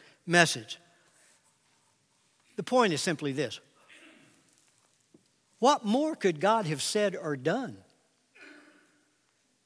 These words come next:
to have indicated, "This is the time for my house to be rebuilt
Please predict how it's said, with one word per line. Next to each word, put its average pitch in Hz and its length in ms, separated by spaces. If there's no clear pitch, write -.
to 220 100
have 196 120
indicated, 202 580
"This 165 200
is 285 180
the - 140
time 123 360
for 214 120
my 277 200
house 165 320
to 170 120
be 151 160
rebuilt 131 680